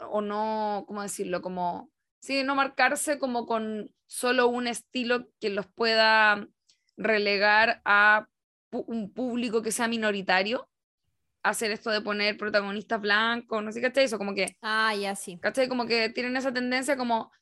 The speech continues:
Speaker 1: como,
Speaker 2: Te
Speaker 1: "No,
Speaker 2: cacho.
Speaker 1: mira, que el protagonista sea blanco". Por último, la polola de, qué sé yo, afrodescendiente, pero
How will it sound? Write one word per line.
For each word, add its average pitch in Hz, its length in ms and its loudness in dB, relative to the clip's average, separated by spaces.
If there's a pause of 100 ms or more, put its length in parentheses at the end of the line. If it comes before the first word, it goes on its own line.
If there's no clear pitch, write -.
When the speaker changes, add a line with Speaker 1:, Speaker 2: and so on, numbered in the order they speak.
(180)
Speaker 1:
como, 226 140 -2
Speaker 2:
Te 220 80 0
Speaker 1:
"No, 185 60 -2
Speaker 2:
cacho. - 60 -8
Speaker 1:
mira, 185 220 0
que 233 80 -2
el 233 80 -6
protagonista 262 580 2
sea 605 180 -8
blanco". 208 220 0
Por 214 120 -2
último, 277 320 -4
la 247 420 2 (100)
polola 311 720 6
de, 269 480 2
qué 262 60 -10
sé 226 220 -4
yo, 180 140 0
afrodescendiente, 240 680 -2
pero 277 320 -2